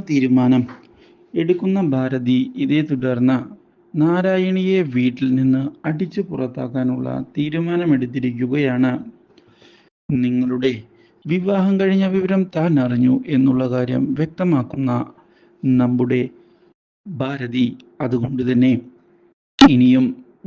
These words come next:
ഞങ്ങളെ പറ്റിക്കാമെന്ന് കരുതേണ്ട എന്ന് തുറന്ന് പറയുകയും ചെയ്യുന്നു. അപ്രതീക്ഷിതമായ ഈ സംഭവം നാരായണിയെ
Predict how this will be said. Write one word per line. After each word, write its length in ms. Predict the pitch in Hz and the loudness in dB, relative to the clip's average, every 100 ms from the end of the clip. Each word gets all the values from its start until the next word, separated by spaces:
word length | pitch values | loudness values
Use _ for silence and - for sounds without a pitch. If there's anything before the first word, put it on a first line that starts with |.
| 175 | 0
ഞങ്ങളെ 360 | 196 202 214 214 | 4 4 2 0
പറ്റിക്കാമെന്ന് 800 | 156 - 127 131 127 127 127 127 - - - | -4 -2 -2 0 2 4 4 2 -4 -10 -4
കരുതേണ്ട 500 | 156 165 175 180 185 185 185 | 0 0 0 0 0 2 2
എന്ന് 180 | 180 185 165 | 2 0 -2
തുറന്ന് 380 | 131 123 127 120 | -2 2 2 0
പറയുകയും 560 | 123 123 123 120 123 131 147 | -4 -2 -2 0 0 2 2
ചെയ്യുന്നു. 340 | 127 127 127 127 - - - _ _ - | 2 4 2 2 -4 -20 -20 _ _ -12
അപ്രതീക്ഷിതമായ 840 | - 127 127 120 131 127 127 123 123 123 - 127 | -8 -8 -8 -8 -2 2 2 2 0 -2 0 -2
ഈ 20 | 127 | 0
സംഭവം 420 | 123 123 123 135 120 - _ _ _ | -2 0 0 0 -2 -8 _ _ _
നാരായണിയെ 840 | 160 180 185 190 196 196 196 196 | -2 -2 -2 -6 -6 -2 0 2